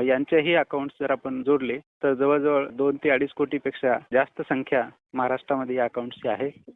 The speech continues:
आणि इंडिया पोस्ट पेमेंट बँकेचे जे अकाउंट आहेत किंवा आरडीचे किंवा बाकीचे जे अकाउंट आहेत, यातून एक बचतीची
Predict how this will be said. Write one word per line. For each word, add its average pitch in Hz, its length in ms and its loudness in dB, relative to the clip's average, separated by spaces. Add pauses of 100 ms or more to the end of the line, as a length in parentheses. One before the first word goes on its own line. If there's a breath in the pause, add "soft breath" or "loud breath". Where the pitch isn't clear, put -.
(240 soft breath)
आणि 127 280 -4 (120)
इंडिया 143 380 2
पोस्ट 180 220 0
पेमेंट 160 280 4
बँकेचे 156 460 0
जे 156 100 2
अकाउंट 139 440 0
आहेत 120 260 0
किंवा 131 200 -2
आरडीचे 135 480 0
किंवा 139 240 -4
बाकीचे 147 440 -2
जे 156 80 0
अकाउंट 135 360 0
आहेत, 123 160 -2 (320)
यातून 160 400 -2
एक 156 240 0
बचतीची 180 760 0